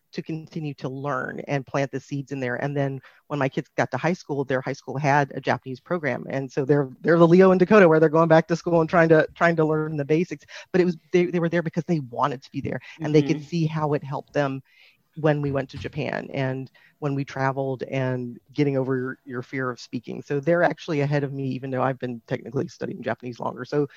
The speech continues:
Speaker 1: uh, where
Speaker 2: <laughs>
Speaker 1: do, where do I start? As young as you can, because the older you get,
Speaker 2: Yeah.
Speaker 1: the harder it is.
Speaker 2: Oh yeah. I, uh, you know, I've often, so my, oh gosh, if it was my great grandparents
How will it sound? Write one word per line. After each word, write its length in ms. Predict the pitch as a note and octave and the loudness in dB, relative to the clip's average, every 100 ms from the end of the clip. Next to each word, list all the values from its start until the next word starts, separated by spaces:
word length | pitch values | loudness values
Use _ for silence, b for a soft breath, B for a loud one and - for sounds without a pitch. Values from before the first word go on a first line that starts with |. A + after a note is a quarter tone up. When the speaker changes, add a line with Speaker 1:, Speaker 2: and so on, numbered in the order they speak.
| B B B D4 | B B B 2
Speaker 1:
uh, 160 | A3 | 6
where 160 | G#3+ A#3 | 6 6
Speaker 2:
<laughs> 40 | |
Speaker 1:
do, 160 | A#3 A3+ - | 6 4 4
where 160 | C4+ E4+ | 4 6
do 120 | C#4 | 8
I 100 | B3 | 6
start? 300 | - F#4+ G#4 | 4 4 6
As 140 | G#3 | 6
young 300 | D#3+ E3 F#3+ | 6 6 6
as 100 | F#3 F3 | 4 2
you 80 | |
can, 380 | F3+ G3+ G#3+ A#3 | 4 6 8 6
because 220 | A3+ B3+ | 6 4
the 100 | B3+ | 4
older 180 | C#4 F4+ | 6 8
you 140 | E4+ A#3+ | 8 8
get, 160 | C4 | 6
Speaker 2:
Yeah. 180 | - F#3+ | 8 6
Speaker 1:
the 80 | D#3+ | 6
harder 380 | E3+ F3+ F3+ E3 | 6 6 8 8
it 80 | |
is. 380 | E3+ D#3+ C3 B2+ - _ _ _ - | 8 8 6 0 -10 _ _ _ 4
Speaker 2:
Oh 260 | G#3 D#3+ | 4 4
yeah. 320 | F#3 F#3 D#3+ - | 4 4 4 4
I, 380 | F3+ F#3+ G3+ G3+ B B B B - | 4 4 2 -4 B B B B -6
uh, 240 | G3 F3+ D#3 | -2 0 0
you 100 | G#3 | 0
know, 80 | G3+ | 2
I've 200 | F3+ G3 | 4 4
often, 360 | F3+ F3 D#3 D3 | 2 2 -4 -4
so 320 | - E3+ D#3+ | -2 -2 -2
my, 640 | E3+ F3+ F3+ F#3+ G3 G3+ | -4 0 0 0 -2 -6
oh 200 | D3+ C#3+ - - | -10 -20 -20 -20
gosh, 340 | - - - - | -20 -18 -20 -18
if 300 | E3 - G#3 | -18 -14 -10
it 80 | A3+ | -8
was 100 | F#3 | -4
my 300 | F3+ E3 D3 - | -2 -4 -8 -10
great 460 | E3+ F#3+ F#3+ - | -4 -4 -4 -8
grandparents 880 | E3+ D3 D3+ - C3+ D3 A#3+ - | -4 -4 -4 -6 0 0 -2 -6